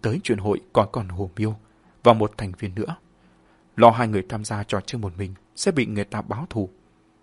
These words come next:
nên mới đứng ra trả lời chuyện này. Đường Cổ dùng tên thật để đăng bài, miêu tả rõ ràng cách hoàn thành màn chơi thứ mười bốn. Bài đăng có viết:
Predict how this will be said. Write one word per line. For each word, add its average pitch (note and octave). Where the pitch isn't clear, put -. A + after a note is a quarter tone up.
nên A2+
mới G#2
đứng A#2+
ra A#2+
trả G#2
lời G2
chuyện -
này. G2+
Đường B2+
Cổ A2
dùng G2+
tên B2
thật -
để G#2
đăng G#2
bài, F#2+
miêu B2+
tả G2+
rõ A#2
ràng G2
cách F#3+
hoàn A2
thành G2
màn G2
chơi A2
thứ D3
mười G2+
bốn. G#2+
Bài A2+
đăng G2+
có G#2+
viết: A#2